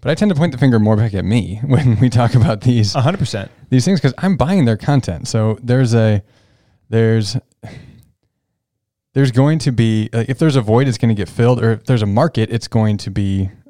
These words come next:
Speaker 1: monetized, right? If, if I'm listening to this content, if I'm per-, if I'm consuming it, then it's gonna be monetized, and they're gonna continue making more of that. Um, I, I heard, uh, I read a tweet yesterday, which again, right, tweet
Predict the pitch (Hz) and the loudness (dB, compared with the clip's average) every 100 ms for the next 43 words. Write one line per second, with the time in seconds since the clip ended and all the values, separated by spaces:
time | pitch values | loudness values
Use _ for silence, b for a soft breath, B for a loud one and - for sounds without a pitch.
0 | - 117 147 101 92 - - - 117 113 | -6 -2 -2 -4 -10 -14 -12 -4 -4 -2
1 | 110 - - 123 113 - - 107 123 110 | -6 -8 -10 -6 -6 -6 -8 -2 0 0
2 | 101 - _ _ _ 117 131 131 120 120 | -4 -10 _ _ _ -4 -2 -2 -2 0
3 | 110 - 117 110 110 101 95 95 92 _ | -2 -2 -4 -2 -4 -4 -4 -6 -8 _
4 | - 101 _ _ _ 104 98 - 101 - | -8 -8 _ _ _ -8 -6 -6 -6 0
5 | 131 123 117 113 - - 110 101 110 - | 2 4 4 2 -2 -8 -4 -4 -2 -2
6 | 117 101 95 95 92 - 95 95 98 98 | 0 0 -4 -6 -8 -6 -6 -4 -4 -2
7 | 101 98 98 107 95 - 120 110 101 95 | -2 -4 -4 -6 -8 -4 -2 -2 -2 -6
8 | 92 95 98 95 92 98 165 113 92 92 | -6 -6 -6 -6 -6 -4 -4 -4 -6 -8
9 | 85 - B B B B B 110 98 85 | -10 -14 B B B B B -4 -2 -6
10 | _ _ _ _ 117 110 - 101 101 98 | _ _ _ _ -4 -4 -2 -2 -2 -2
11 | 92 90 90 - 113 120 104 - - 95 | -2 -4 -6 -4 0 2 0 -2 -6 -6
12 | - - - 98 - 101 95 95 92 92 | -8 -16 -8 -8 -6 -6 -6 -8 -6 -6
13 | 92 - 101 95 - _ - 98 | -6 -4 -4 -4 -10 _ -10 -10